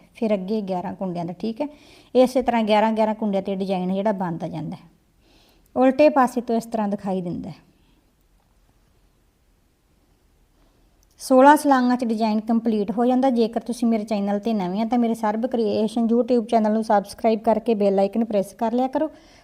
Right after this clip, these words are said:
ਤਾਂ ਜੋ ਆਉਣ ਵਾਲੀ ਵੀਡੀਓ ਦੀ ਜਿਹੜੀ ਨੋਟੀਫਿਕੇਸ਼ਨ ਹੁੰਦੀ ਹੈ ਤੁਹਾਡੇ ਤੱਕ ਪਹੁੰਚ ਸਕੇ। ਤੇ ਚਲੋ ਫਿਰ ਸ਼ੁਰੂ ਕਰੀਏ ਆਪਾਂ ਇਸ ਡਿਜ਼ਾਈਨ ਨੂੰ ਬਣਾਉਣਾ।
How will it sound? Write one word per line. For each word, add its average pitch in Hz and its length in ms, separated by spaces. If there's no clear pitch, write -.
ਤਾਂ 262 140
ਜੋ 262 140
ਆਉਣ 262 160
ਵਾਲੀ 247 200
ਵੀਡੀਓ 240 280
ਦੀ 262 80
ਜਿਹੜੀ 247 160
ਨੋਟੀਫਿਕੇਸ਼ਨ 226 580
ਹੁੰਦੀ 269 160
ਹੈ 285 40
ਤੁਹਾਡੇ 254 220
ਤੱਕ 202 240
ਪਹੁੰਚ 196 280
ਸਕੇ। 202 320
ਤੇ 262 120
ਚਲੋ 302 240
ਫਿਰ 330 180
ਸ਼ੁਰੂ 269 260
ਕਰੀਏ 220 340
ਆਪਾਂ 208 220
ਇਸ 214 140
ਡਿਜ਼ਾਈਨ 208 300
ਨੂੰ 220 120
ਬਣਾਉਣਾ। 214 400